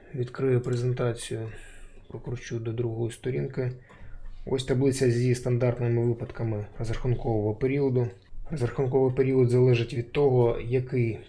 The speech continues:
період до надання відпустки був відпрацьований працівником та оплачений роботодавцем.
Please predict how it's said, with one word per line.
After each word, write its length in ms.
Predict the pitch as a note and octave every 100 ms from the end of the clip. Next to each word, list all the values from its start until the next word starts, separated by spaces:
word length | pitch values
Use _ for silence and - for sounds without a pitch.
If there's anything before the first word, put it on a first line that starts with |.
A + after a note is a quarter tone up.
| - -
період 420 | B2+ A#2+ A#2+ A2+
до 260 | A#2 A#2 A2
надання 460 | A2 A#2 A2+ A2+
відпустки 520 | A2 - D#3 D3 - B2+
був 360 | A2+ C3+ C3+
відпрацьований 720 | A#2 - A2+ - B2 A2+ G#2+
працівником 800 | G2 A#2 - A#2 A2+ - C3 B2 - - - _
та 100 | -
оплачений 600 | A#2 - B2 A#2 A#2 A2
роботодавцем. 680 | G#2+ G#2+ A2+ G#2+ G2 -